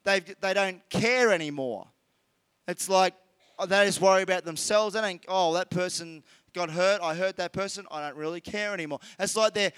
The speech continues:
heart has got hard. And who, who's met people like that? They've had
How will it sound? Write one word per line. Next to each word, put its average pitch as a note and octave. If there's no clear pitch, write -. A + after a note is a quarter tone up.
heart A#3
has G3
got G3
hard. E3
And E3
who, G3+
who's F#3
met G3
people F#3+
like F3
that? F3+
They've E3
had F3